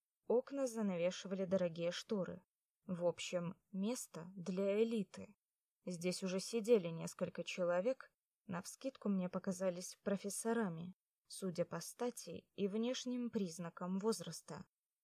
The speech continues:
Неужели я первый студент? Пожав плечами, пошел к раздаче в стиле бистро. Но там меня ждали в основном непонятные блюда,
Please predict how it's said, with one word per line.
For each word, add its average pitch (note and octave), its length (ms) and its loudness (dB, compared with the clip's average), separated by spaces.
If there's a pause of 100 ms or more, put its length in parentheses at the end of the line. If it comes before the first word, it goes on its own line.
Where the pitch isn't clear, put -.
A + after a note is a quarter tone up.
(360)
Неужели F3+ 960 -2
я F3+ 440 -2 (200)
первый F#3 460 2
студент? F#3+ 800 -4 (580)
Пожав F3 460 -2
плечами, A3 800 -2 (160)
пошел G3 480 -2
к - 120 -8
раздаче G#3 640 -2
в - 60 -16
стиле E3+ 420 -4
бистро. F#3 600 -2 (580)
Но D#3 180 -6 (100)
там A#3 280 6
меня A3 300 2
ждали G3 420 2
в E3+ 60 2
основном F3+ 640 -2 (200)
непонятные G3 800 2
блюда, F#3 440 0